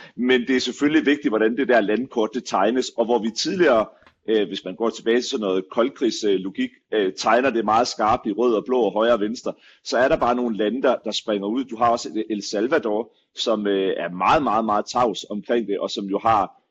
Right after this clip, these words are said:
en, en, et autoritært styre nu, men et styre, som man måske vil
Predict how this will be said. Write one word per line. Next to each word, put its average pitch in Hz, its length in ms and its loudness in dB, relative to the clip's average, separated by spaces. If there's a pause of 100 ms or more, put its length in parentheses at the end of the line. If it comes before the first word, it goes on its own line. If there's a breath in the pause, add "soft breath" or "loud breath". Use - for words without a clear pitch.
(160)
en, 95 280 -4
en, 90 280 -4
et 98 180 -4
autoritært 107 680 0
styre 120 340 -2
nu, 113 360 -6
men 104 560 -2
et 104 140 -2
styre, 120 360 0
som 113 200 -2
man 98 320 -6
måske 95 440 -4
vil 104 300 2